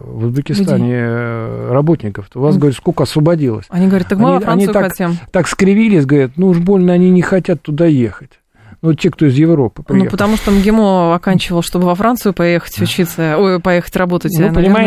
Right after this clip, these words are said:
Speaker 1: понимаете, мид
Speaker 2: Узбекистан.
Speaker 1: это все-таки, я считаю, государственная во-, военизированная организация, да, с дисциплиной. И мидовский работник, куда скажут, должен ехать, иначе он не мидовский работник.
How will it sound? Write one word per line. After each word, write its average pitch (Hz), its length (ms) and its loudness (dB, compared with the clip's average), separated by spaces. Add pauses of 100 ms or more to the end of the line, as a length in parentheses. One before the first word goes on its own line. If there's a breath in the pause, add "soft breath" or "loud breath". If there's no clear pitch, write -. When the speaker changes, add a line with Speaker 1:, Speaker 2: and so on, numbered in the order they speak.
(160)
Speaker 1:
понимаете, 151 220 2
мид 202 240 2
Speaker 2:
Узбекистан. 165 200 2
Speaker 1:
это 170 120 0
все-таки, 170 420 -2
я 143 400 4
считаю, 135 800 0
государственная 139 800 0
во-, 131 80 -2
военизированная 151 880 2
организация, 156 760 0
да, 147 240 0
с - 240 -14
дисциплиной. 127 880 0
И 127 540 2
мидовский 160 380 2
работник, 190 440 0
куда 160 180 0
скажут, 202 300 0
должен 156 300 2
ехать, 120 360 0
иначе 143 300 -2
он 139 100 0
не 143 120 2
мидовский 110 420 -2
работник. 110 380 -10